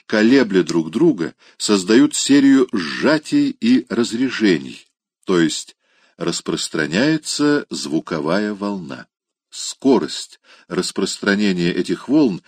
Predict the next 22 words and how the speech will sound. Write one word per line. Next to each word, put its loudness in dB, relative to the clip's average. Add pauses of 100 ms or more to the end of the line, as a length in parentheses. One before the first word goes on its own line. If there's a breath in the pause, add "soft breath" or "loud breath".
(240 soft breath)
и 2
есть -2
скорость -2
звука -2
в -8
воздухе, -8 (400 loud breath)
а 0
число 2
волн, 2
проходящих -2
через -6
какую-то -2
точку, -2 (240 loud breath)
называется -2
частотой -4
звука. -12 (320 soft breath)
Частоту 0
звука 0
выражают 0
в -4
условных -4
единицах -4